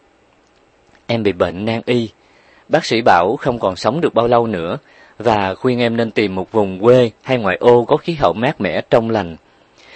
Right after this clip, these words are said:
Chỉ có những nơi đó mới giúp cho em kéo dài cuộc sống của mình hơn. Mà anh cũng biết đấy. Bao lâu nay vì lo chạy chữa cho em, gia đình em đã bán hết tài sản, cho nên em không còn điều kiện để đi tìm nơi khác.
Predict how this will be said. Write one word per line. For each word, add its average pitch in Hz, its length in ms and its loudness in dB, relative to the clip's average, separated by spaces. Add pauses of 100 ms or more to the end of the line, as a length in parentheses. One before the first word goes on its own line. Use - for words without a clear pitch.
(280)
Chỉ 127 120 2
có 170 140 2
những 156 260 0
nơi 147 160 4
đó 151 400 2
mới 156 160 0
giúp 165 200 -2
cho 147 120 0
em 117 380 -2
kéo 127 200 -2
dài 113 300 -2
cuộc 87 220 -12
sống 123 240 -4
của 117 100 -6
mình 117 220 -4
hơn. 113 260 -4 (840)
Mà 113 100 -2
anh 110 340 -6
cũng 92 240 -10
biết 139 200 -4
đấy. 147 180 0 (1400)
Bao 143 120 6
lâu 139 200 6
nay 131 320 2
vì 113 200 -2
lo 120 180 4
chạy 87 300 0
chữa 101 200 -2
cho 135 140 2
em, 110 300 2 (160)
gia 120 140 4
đình 107 180 0
em 104 220 -2
đã 98 80 2
bán 113 300 0
hết 165 220 0
tài 98 160 2
sản, 95 400 -4 (440)
cho 123 100 4
nên 117 260 0
em 113 200 -4
không 117 220 -2
còn 101 180 -2
điều 92 140 -2
kiện 92 340 -4
để 101 100 0
đi 123 120 -2
tìm 95 300 0
nơi 104 140 -2
khác. 127 260 -4